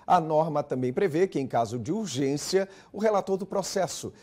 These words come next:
deve submetê-lo imediatamente ao julgamento dos demais colegas para evitar grave dano ou garantir eficácia de decisão anterior. No caso de prisões, por exemplo, a análise deve ser feita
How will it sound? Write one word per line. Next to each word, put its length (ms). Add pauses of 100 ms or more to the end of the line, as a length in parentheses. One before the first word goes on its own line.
(140)
deve 200
submetê-lo 680
imediatamente 760
ao 120
julgamento 560
dos 200
demais 280
colegas 560 (340)
para 140
evitar 420
grave 380
dano 380
ou 240
garantir 380
eficácia 680 (220)
de 140
decisão 520
anterior. 460 (360)
No 120
caso 340
de 120
prisões, 500
por 160
exemplo, 540
a 40
análise 420
deve 160
ser 140
feita 480